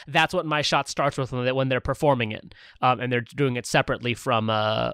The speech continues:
from an actual, like, perform-, you know, they're not doing the actual play, they're just singing it. Um, so, like, when they did it at the White House, they, they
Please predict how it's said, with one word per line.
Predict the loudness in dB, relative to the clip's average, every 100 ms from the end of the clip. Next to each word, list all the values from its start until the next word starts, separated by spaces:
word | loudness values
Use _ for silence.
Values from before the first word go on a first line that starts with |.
| -6
from | -2 0 0 -4 -2
an | 0
actual, | -2 -2 -2 -2
like, | -2 -4 -6
perform-, | -6 2 2 2 -2
you |
know, | -4
they're | -2 0
not | 0
doing | 0 -2 -2
the | -2
actual | -2 -2 -4 -6 _ -16 -10
play, | -4 0 0
they're | -2 -4
just | -2 2
singing | 2 2
it. | -2 -4 -12 -20 -18 -8
Um, | -2 -2 -2
so, | -2 0
like, | -2
when | -2 -2 0
they | 0
did | 0
it | -2
at |
the | -2
White | 0 0
House, | -2 -6 -4 -6 -8 -14 0
they, | 0 0
they | -2 -2